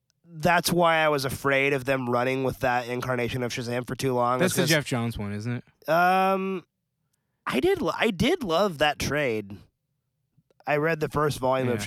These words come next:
Speaker 1: Shazam that
Speaker 2: 'Cause I
Speaker 1: Jeff
Speaker 2: know
Speaker 1: Johns
Speaker 2: that
Speaker 1: wrote.
Speaker 2: the, in the Young Justice, Shazam is like a, like, he wants to hang out with the team
Speaker 1: Uh-huh.
Speaker 2: because they're
Speaker 1: Yeah.
Speaker 2: teenagers.
Speaker 1: Yeah.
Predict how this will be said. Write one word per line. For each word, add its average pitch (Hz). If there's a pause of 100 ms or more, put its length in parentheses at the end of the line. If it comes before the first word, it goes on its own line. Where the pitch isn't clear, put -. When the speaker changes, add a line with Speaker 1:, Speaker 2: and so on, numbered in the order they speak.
Speaker 1:
Shazam 120
that 120
Speaker 2:
'Cause 165
I 196
Speaker 1:
Jeff 202
Speaker 2:
know 208
Speaker 1:
Johns 180
Speaker 2:
that -
Speaker 1:
wrote. 113
Speaker 2:
the, 139 (760)
in 143
the 127
Young 127
Justice, 117 (680)
Shazam 113
is 101
like 101
a, 98 (1800)
like, 135
he 165
wants 143
to 139
hang 135
out 131
with 117
the 117
team 117
Speaker 1:
Uh-huh. 139
Speaker 2:
because 123
they're 120
Speaker 1:
Yeah. 127
Speaker 2:
teenagers. 117
Speaker 1:
Yeah. 110